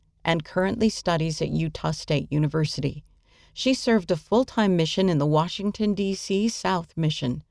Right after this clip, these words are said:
She knows that if we pray to Heavenly Father as we do family history work, He will help us find the names of those who are ready to receive the gospel.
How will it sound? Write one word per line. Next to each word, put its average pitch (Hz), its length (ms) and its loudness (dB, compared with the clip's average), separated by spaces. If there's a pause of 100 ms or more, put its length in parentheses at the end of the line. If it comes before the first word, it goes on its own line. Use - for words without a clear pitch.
(540)
She - 220 -2
knows 165 360 0
that 160 140 0
if 151 120 -6
we 147 120 2
pray 185 320 -2
to 190 80 -2
Heavenly 175 340 -2
Father 156 440 0
as 147 200 -4
we 147 180 0 (140)
do 156 380 0 (280)
family 170 420 4
history 175 420 0
work, 147 420 -2 (520)
He 156 80 -2
will 156 160 2
help 160 300 -6
us 160 160 -6
find 170 400 -4
the 160 60 0
names - 460 -6 (320)
of 147 140 -2
those 175 300 4
who 185 120 2
are 156 100 2
ready 175 360 2
to 156 100 -4
receive 160 380 -2
the 156 80 -6
gospel. 160 580 -4